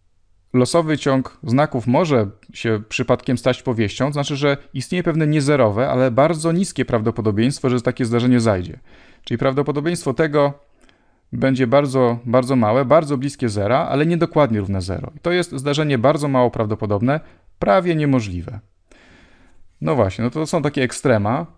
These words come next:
No i jest tak, takie wyróżnione prawdopodobieństwo. No, na przykład jak rzucamy monetą, to jakie jest prawdopodobieństwo, że wypadnie orzeł? Orzeł, że wypadnie orzeł.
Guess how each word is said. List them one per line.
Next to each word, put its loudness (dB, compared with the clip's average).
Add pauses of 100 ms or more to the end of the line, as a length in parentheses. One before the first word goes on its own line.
(280)
No 0
i -2
jest 0
tak, -6
takie -2
wyróżnione 0
prawdopodobieństwo. 0 (1600)
No, 2
na 0
przykład -2
jak 0 (840)
rzucamy 0
monetą, 0
to -6
jakie -4
jest -4
prawdopodobieństwo, 0
że -2
wypadnie 2
orzeł? 0 (1700)
Orzeł, -2 (340)
że -12
wypadnie -4
orzeł. -8